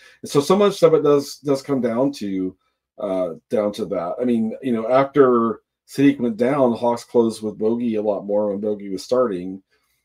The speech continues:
And, you know, you'd see the Hawks down, say, down six points with two minutes to go, gotta have a stop. Bogey can't contain the ball, and he just takes a foul and puts the guy on the free throw, you know. And you would hope that Sadiq is, is not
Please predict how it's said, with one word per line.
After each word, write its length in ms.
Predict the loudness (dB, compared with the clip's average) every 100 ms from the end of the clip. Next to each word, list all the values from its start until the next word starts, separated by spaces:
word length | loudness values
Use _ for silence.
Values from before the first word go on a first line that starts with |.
| _
And, 540 | 0 2 2 0 -2 -4
you 80 | 0
know, 80 | 2
you'd 260 | 4 2
see 140 | 0 0
the 100 | 4
Hawks 300 | 2 0 -2
down, 400 | -4 -2 -4 -6
say, 340 | -8 -6 -4
down 240 | -2 -2 -4
six 300 | -6 -8 -6
points 380 | -2 -2 -4
with 120 | -12 -8
two 140 | -6
minutes 240 | -4 -8
to 100 | -12
go, 400 | -4 -2 -2 -4 -6
gotta 240 | -6 -4
have 160 | -4 -8
a 40 |
stop. 500 | -4 0 2 0 -4 _ _ _ _ _ 0
Bogey 220 | 0 0
can't 240 | -4 -6
contain 260 | -4 -2 -2
the 80 | 2
ball, 300 | 4 4 2
and 100 | -4
he 120 | -8
just 240 | -8 -6
takes 240 | -4 -2 -4
a 60 |
foul 540 | -6 0 2 2 0 -4 _
and 100 | -12
puts 160 | -12 -6
the 60 |
guy 60 | -6
on 80 | -6
the 60 |
free 200 | -6 -6
throw, 300 | -6 -8 -12 -10
you 100 | -8
know. 220 | -6 -8 _ _ _ 2
And 300 | 4 6 6
you 60 | 4
would 80 | 6
hope 200 | 6 6
that 80 | 0
Sadiq 440 | -2 -4 -4 0
is, 320 | -2 -2 -8 -10
is 200 | -6 -2
not 320 | 0 0